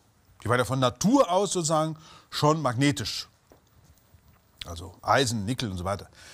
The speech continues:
Da konnte man ja, also wenn die die richtige Zusammensetzung hatten, dann wurden, dann waren die immer magnetisch. Aber man konnte sie auch entmagnetisieren.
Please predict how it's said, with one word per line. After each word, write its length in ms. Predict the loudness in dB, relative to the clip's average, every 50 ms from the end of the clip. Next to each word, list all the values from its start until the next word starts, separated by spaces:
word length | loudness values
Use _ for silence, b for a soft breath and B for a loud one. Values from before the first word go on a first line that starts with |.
| B B
Da 120 | B -14 -8
konnte 220 | -6 -6 -4 -4
man 160 | -4 -4 -2
ja, 260 | -2 -2 -2 -2 -2 -4
also 140 | -6 -8
wenn 100 | -6 -6
die 80 | -6 -4
die 60 | -4
richtige 280 | -6 -6 -6 -6 -8 -8
Zusammensetzung 500 | -6 -4 -4 -4 -4 -4 -6 -6 -6 -6
hatten, 180 | -6 -6 -6
dann 180 | -6 -6 -4 -4
wurden, 220 | -4 -4 -4 -6
dann 100 | -6 -6
waren 140 | -6 -6 -6
die 60 | -6
immer 200 | -4 -2 -2 -2
magnetisch. 500 | -2 -4 -8 -10 -14 -16 -16 -16 -18 -20 -20 B B B B B B B
Aber 120 | -4 -2
man 140 | -2 -2 -2
konnte 280 | -4 -4 -4 -2 -2 -2
sie 260 | -2 -4 -4 -4 -2
auch 240 | -2 -2 -2 -4 -4 -2
entmagnetisieren. 1400 | -2 0 0 -2 -4 -4 -2 -2 -2 -2 -4 -2 -2 -2 -2 -2 0 0 0 0 0 2 2 2 2 0 -2 -8